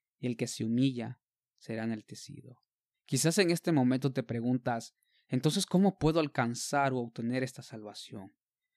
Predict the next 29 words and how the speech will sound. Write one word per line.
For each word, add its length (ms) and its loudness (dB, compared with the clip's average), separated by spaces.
Si 180 2
no 120 8
es 100 2
por 220 2
medio 240 6
de 120 4
mis 320 0
esfuerzos 720 -2
por 220 -4
cumplir 460 -2
la 100 -4
ley, 340 -2
¿cómo 280 0
lo 220 0
hago?". 340 -4
Bueno, 380 2
nuevamente 640 6
en 140 2
el 100 -6
texto 340 -2
de 180 2
Efesios 540 -2
dos 360 0
ocho, 340 0
Pablo 360 2
nos 200 0
da 120 0
la 120 2
respuesta: 720 -10